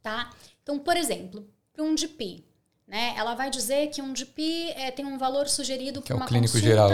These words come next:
Speaker 1: que é
Speaker 2: aqui.
Speaker 1: o clínico geral, é.
Speaker 2: Aham.
Speaker 1: Tem uma, um valor sugerido de consulta, por exemplo, de quarenta dólares, tá?
Speaker 2: Perfeito.
Speaker 1: É, nem todos os profissionais de saúde precisam seguir a tabela do M B S.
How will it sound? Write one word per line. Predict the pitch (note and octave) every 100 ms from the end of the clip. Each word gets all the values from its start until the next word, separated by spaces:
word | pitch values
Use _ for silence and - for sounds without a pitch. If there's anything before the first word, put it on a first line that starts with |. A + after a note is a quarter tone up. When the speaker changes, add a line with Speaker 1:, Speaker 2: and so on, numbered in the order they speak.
| G2
Speaker 1:
que | G2+
é |
Speaker 2:
aqui. | F2+
Speaker 1:
o |
clínico | D3 B3 B3
geral, | B3 C4 F3+ -
é. | -
Speaker 2:
Aham. | A2 G#2+ G2+ A2+ - _ _
Speaker 1:
Tem | - C4+
uma, | C#4 C4 B3+ A#3+ A#3
um | A#3+ A#3 A3
valor | A3+ A#3
sugerido | B3+ A#3 A#3 A3+ G#3+
de | G#3
consulta, | G#3+ A3+ D#4 D#4+ D4
por | D4
exemplo, | C4 B3+ C#4+ C#4+
de | C#4+ C#4+
quarenta | C#4+ C4+ C4+ D4
dólares, | B3 F#3+ - - - - - - _ _ _
tá? | F3 E3 G#3+
Speaker 2:
Perfeito. | A#2 G#2+ A#2 A2+ - - -
Speaker 1:
É, | - G3 C4
nem | C#4 A4+ B4+
todos | D4+ C#4 A#3
os | A3
profissionais | - G#3+ - G3+ F#3
de | F#3
saúde | F3+ F#3+ C4 A#3
precisam | - D#4 - B3 B3+
seguir | B3+ E4 A3 G#3+
a |
tabela | A3+ B3 G3 F#3
do | F#3
M | G3
B | F#3 B3+
S. | C#4+ - - -